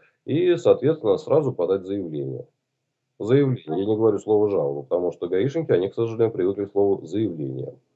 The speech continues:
А, жалоба подается на конкретное постановление, на одно постановление,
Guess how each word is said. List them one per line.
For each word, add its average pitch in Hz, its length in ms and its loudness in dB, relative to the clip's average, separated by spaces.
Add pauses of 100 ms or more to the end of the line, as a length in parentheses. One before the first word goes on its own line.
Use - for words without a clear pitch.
(840)
А, 98 320 8
жалоба 147 340 4
подается 123 540 0
на 110 100 -2
конкретное 113 520 2
постановление, 82 800 -4
на 104 180 0
одно 82 420 -4
постановление, 123 920 -2